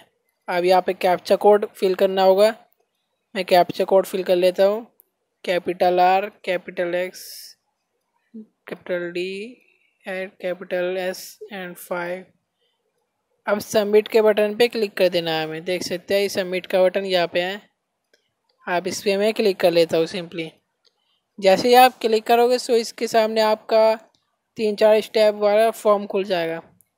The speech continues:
ये देख सकते हैं, पहले इस पर कंटिन्यू पे क्लिक करना होगा आपको, continue with pan application form, ब्लू कलर का बटन दिख रहा होगा। अब जैसे इसको क्लिक करोगे, आपके सामने फॉर्म खुल के आ जाएगा।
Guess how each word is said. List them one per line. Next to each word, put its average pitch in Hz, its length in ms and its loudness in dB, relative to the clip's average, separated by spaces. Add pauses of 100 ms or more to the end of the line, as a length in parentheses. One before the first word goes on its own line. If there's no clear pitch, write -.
(120)
ये 196 120 -6
देख 196 160 -2
सकते 220 280 -6
हैं, 220 100 0
पहले 208 260 2
इस 202 80 -8
पर 220 140 -4
कंटिन्यू 202 520 -4
पे 208 120 -2
क्लिक 190 240 -6
करना 190 240 -2
होगा 185 260 2
आपको, 214 320 -4 (720)
continue 202 600 -2
with 196 160 2 (140)
pan 196 280 0 (120)
application 185 580 -4
form, 170 400 -6 (300)
ब्लू 190 160 2
कलर 196 200 2
का 196 120 0
बटन 190 260 -2
दिख 185 160 -4
रहा 185 120 2
होगा। 202 280 0 (1120)
अब 190 160 -6
जैसे 196 300 2
इसको 208 220 -4
क्लिक 214 240 -4
करोगे, 202 280 4
आपके 208 300 2
सामने 208 300 -4
फॉर्म 190 320 -4
खुल 185 180 -6
के 196 120 -6
आ 170 100 -2
जाएगा। 175 360 -4